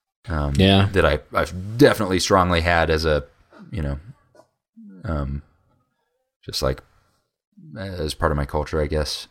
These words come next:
Speaker 1: Um, so, um, for me,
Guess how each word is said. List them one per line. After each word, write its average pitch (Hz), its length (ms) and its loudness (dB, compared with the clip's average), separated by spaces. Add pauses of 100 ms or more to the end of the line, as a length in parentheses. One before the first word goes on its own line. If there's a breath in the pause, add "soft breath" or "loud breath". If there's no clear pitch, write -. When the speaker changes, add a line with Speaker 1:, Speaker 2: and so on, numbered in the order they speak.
Speaker 1:
Um, 71 340 -6 (640)
so, 117 460 6 (600 soft breath)
um, 92 420 0
for 98 220 0
me, 110 540 4